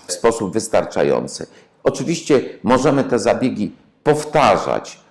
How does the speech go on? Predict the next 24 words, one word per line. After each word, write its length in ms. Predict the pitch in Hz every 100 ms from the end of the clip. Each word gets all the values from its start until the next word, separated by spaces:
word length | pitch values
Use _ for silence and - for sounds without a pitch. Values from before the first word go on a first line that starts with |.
| -
okresowo, 800 | - - 101 101 - 73 - 135 - -
tym 160 | 170 151
bardziej 440 | 143 139 147 135
że 340 | 120 127 127 123 - - _ -
przy 180 | -
predyspozycji 1000 | - 139 147 147 - 131 127 135 135 120
skóry 420 | 107 - 120 110 104
do 140 | 107
otwierania 500 | 104 - 110 117 107
się 140 | 107
naczyń 400 | 104 113 - 110 - - _
często 600 | 143 135 - 131 - -
pojawiają 440 | - 139 104 104 107
się 160 | 110
z 100 | 107
czasem 360 | - 90 - 101
kolejne 440 | - 117 101 98
naczynia, 400 | 95 85 - 95
które 360 | 95 - 92 87
trzeba 460 | - 78 67 85 - - _ _
znowu 360 | 87 78 76
zamykać. 800 | 71 82 67 - - - - _ -
Po 140 | 160
zabiegu, 840 | 165 131 90 85 - 82 131 196